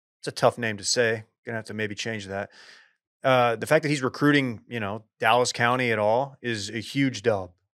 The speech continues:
huge dub for the Bobcats. So shout out to Kenny and, and folk down in San Marcos. That was cool, man. That was a fun, that was a fun Saturday.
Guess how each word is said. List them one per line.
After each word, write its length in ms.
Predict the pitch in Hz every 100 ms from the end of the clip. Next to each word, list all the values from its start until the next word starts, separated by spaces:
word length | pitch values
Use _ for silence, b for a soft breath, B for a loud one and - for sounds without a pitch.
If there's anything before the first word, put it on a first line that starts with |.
| _
huge 300 | - 143 123
dub 220 | 127 117 -
for 120 | 113
the 60 | 98
Bobcats. 640 | 110 101 - 104 90 -
So 300 | - 104 92 b b b b
shout 240 | - - 139
out 100 | 139
to 60 | 113
Kenny 380 | - 127 127 123
and, 180 | 110 -
and 180 | 113 101
folk 400 | 123 117 110 - _ _ -
down 140 | 113
in 60 | 104
San 320 | - 120 107
Marcos. 520 | 101 101 104 82 - - b b b _ _ _
That 100 | -
was 120 | 202 -
cool, 200 | 185 165
man. 260 | 104 101 - -
That 60 | 143
was 100 | 139
a 60 |
fun, 260 | - 156 147
that 60 | 165
was 100 | 143
a 40 |
fun 260 | 123 160 156
Saturday. 580 | - 143 123 107 92